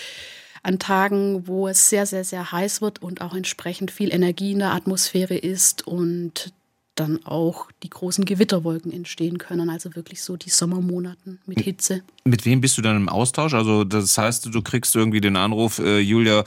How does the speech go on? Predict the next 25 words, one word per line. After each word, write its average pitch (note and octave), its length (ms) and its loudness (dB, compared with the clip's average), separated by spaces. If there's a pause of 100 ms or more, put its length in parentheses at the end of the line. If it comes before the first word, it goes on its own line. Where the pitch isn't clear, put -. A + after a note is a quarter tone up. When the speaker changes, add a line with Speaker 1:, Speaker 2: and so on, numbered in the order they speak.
(420)
Speaker 2:
heute A2 220 2
musst G#2+ 260 0
du, G2+ 340 4 (100)
ähm, G2 300 2
in F#2+ 80 0
die F#2+ 60 0
Luft, A2 340 -2
ähm, G2 400 2
da F#2+ 220 2
droht G2+ 240 -4
uns F#2 180 0
was“? G#2 260 -2 (540)
Speaker 1:
Genau, G3 540 2
wir G3+ 80 4
sind G3+ 240 2
begleitet G3+ 580 0
von G3 1400 2 (240)
studierten G3+ 560 0
Meteorologen, G#3 840 4
die G#3 160 -4
tatsächlich G#3 580 -2
sich - 160 -6
darauf G3 260 -2
spezialisiert G3 800 0
haben, G#3 480 0